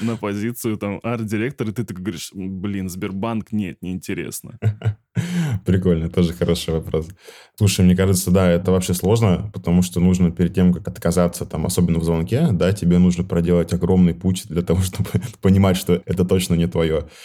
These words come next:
Speaker 2: Через разговор на собеседовании ты должен уметь увидеть очертания формы той компании, которая тебе будет не подходить. Это, типа, прям нехреновый скилл такой. <laughs> Поэтому ребята, которые отказываются, конечно, их мало, вот.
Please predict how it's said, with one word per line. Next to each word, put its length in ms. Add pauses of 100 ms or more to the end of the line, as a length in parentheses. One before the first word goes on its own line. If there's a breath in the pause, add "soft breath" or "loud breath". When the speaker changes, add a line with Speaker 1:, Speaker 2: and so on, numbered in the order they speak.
(100)
Speaker 2:
Через 300
разговор 600
на 140
собеседовании 720
ты 240
должен 520
уметь 320
увидеть 420 (180 loud breath)
очертания 580
формы 360
той 160
компании, 460
которая 340
тебе 160
будет 240
не 80
подходить. 500 (120)
Это, 680 (100)
типа, 220
прям 200
нехреновый 440
скилл 220
такой. 260 (100)
<laughs> 560
Поэтому 340
ребята, 360
которые 340
отказываются, 560
конечно, 340
их 120
мало, 480
вот. 360